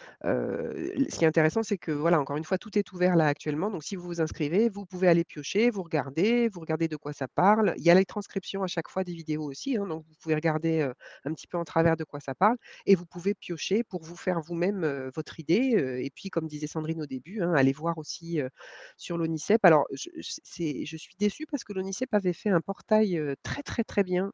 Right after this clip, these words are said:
heu, il y a quelques années qui s'appelait Psycho ou pas, heu, et en fait, heu, visiblement, il n'apparaît plus, heu, je ne sais pas pourquoi. Alors, il y a quand même pas mal de choses sur l'onicep avec des, heu, sur des, mmh,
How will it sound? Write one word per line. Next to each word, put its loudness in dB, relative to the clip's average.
heu, -2
il -4
y -2
a 0
quelques 0
années 4
qui -20
s'appelait -4
Psycho -6
ou -8
pas, 2
heu, 2
et 6
en 2
fait, 0
heu, -2
visiblement, -6
il -2
n'apparaît 4
plus, -12
heu, -2
je -6
ne -6
sais -4
pas 2
pourquoi. -2
Alors, 2
il -16
y 8
a 6
quand 4
même 2
pas 6
mal 4
de -8
choses -12
sur -10
l'onicep -2
avec 2
des, -4
heu, -2
sur -6
des, 4
mmh, -12